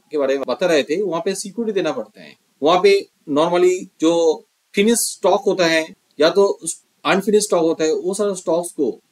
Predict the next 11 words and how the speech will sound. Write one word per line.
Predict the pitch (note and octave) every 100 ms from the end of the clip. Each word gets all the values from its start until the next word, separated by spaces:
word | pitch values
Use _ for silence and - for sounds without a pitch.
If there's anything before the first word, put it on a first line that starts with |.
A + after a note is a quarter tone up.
| C3
mortgage | B2 C#3 E3 G3 G3+
करके | G3 E3+ D#3 D#3+ D3+ _ _ _
bank | B2 B2+ C#3+
loan | C#3+ E3 F3+
देता | C#3 A#2
है, | E2+ _
working | C3 C3+ F3 D#3
capital | D3+ D3 D3 D3+
loan | C#3 D#3+
देता | D#3+ B2 G2+
है। | D2+